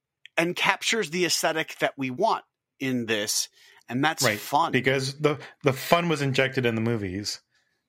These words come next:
Speaker 2: and translated back into comics,
Speaker 1: Yeah.
Speaker 2: which is good and, and correct.
Speaker 1: Yeah. W-, and it needs to be, 'cause she's a young character, and there's all sorts of,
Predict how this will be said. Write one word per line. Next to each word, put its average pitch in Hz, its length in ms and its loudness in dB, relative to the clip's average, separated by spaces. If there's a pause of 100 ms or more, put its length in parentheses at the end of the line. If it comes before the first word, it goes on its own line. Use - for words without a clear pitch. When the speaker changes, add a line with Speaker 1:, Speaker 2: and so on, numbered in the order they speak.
(160)
Speaker 2:
and 110 160 0
translated 123 540 0
back 110 200 0
into 101 120 -4
comics, 98 260 -4
Speaker 1:
Yeah. 127 160 0
Speaker 2:
which 101 180 -10
is 87 80 -8
good 98 320 -4
and, 107 220 -10
and 117 200 -4
correct. 98 480 -4 (1080)
Speaker 1:
Yeah. 170 260 2 (960)
W-, - 140 -8
and 214 140 2
it 208 120 -2
needs 311 280 0
to 240 60 -4
be, 151 100 0
'cause 175 220 0
she's 160 340 -2
a 147 60 0
young 196 280 0
character, 175 480 -2 (360)
and 170 180 2
there's 160 180 0 (200)
all 233 240 2
sorts 190 320 -2
of, 131 180 -8